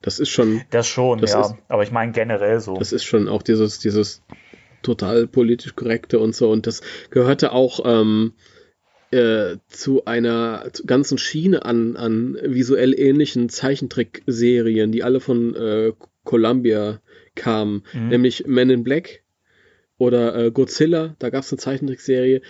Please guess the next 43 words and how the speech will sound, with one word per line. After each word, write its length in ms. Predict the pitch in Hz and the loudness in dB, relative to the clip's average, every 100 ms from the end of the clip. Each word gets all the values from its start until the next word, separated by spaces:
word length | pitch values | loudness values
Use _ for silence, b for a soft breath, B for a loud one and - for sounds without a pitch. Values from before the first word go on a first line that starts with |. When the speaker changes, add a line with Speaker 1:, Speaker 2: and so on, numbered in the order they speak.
| B | B
Speaker 1:
Das 180 | - 123 | -8 0
war 140 | 139 | 0
visuell 360 | 131 139 156 151 | 0 0 4 4
Speaker 2:
Genau. 100 | - | 2
Speaker 1:
alles 260 | 143 151 - | 0 0 0
ein 240 | 139 151 | 0 0
Stil, 380 | 151 - 147 131 | 0 0 2 2
das 80 | 123 | -2
ist 180 | - | -10
alles 180 | 127 127 | -4 -4
von 140 | - 131 | -2 -2
einem 320 | 120 120 120 _ - | 0 0 -2 _ -10
Speaker 2:
Ja. 120 | 131 110 | -4 0
Speaker 1:
Studio 540 | - 123 120 110 113 _ _ _ _ _ _ _ - | 2 4 4 4 0 _ _ _ _ _ _ _ -2
runterproduziert 720 | 131 139 - 127 110 - 127 | 0 2 0 -2 -2 0 0
worden 240 | 117 107 110 | 0 -4 -4
quasi. 360 | - 104 104 | -4 -4 -4
Die, 180 | 98 - - | -6 -10 -12
ich 140 | - | 0
meine, 240 | 123 127 | 0 0
äh, 180 | - 123 - | -4 -6 -4
Extreme 280 | - 156 143 | 0 2 4
Ghostbusters 480 | 143 143 131 123 156 | 2 2 -2 -2 -2
lief 180 | 151 | 0
ja 80 | 135 | 0
auch 180 | 120 117 | 0 -4
mit 120 | 117 | 0
Men 160 | 117 120 | 2 4
in 100 | 117 | 4
Black, 260 | 123 123 - B B B B | 2 -2 -6 B B B B
äh, 280 | 127 110 110 | 0 2 4
damals 380 | 113 117 117 | 4 4 2
an 320 | 117 120 113 - | 0 -2 -2 -6
in 120 | - | -6
der 220 | 107 101 98 _ _ | -4 -6 -12 _ _
Doppel- 460 | 120 104 110 98 107 _ _ _ _ _ _ _ _ | -4 2 2 2 -4 _ _ _ _ _ _ _ _
Speaker 2:
Ja, 200 | 110 104 | 0 2
genau. 300 | 107 113 110 | 2 0 2
Speaker 1:
Doppelschiene 360 | 110 107 110 123 | 2 0 -6 -8
bei 140 | 127 110 | -4 -2
Sat 180 | 104 - | -2 -6
eins 320 | 117 104 - | -8 -8 -6
abends. 460 | - 98 101 - | -8 -8 -12 -18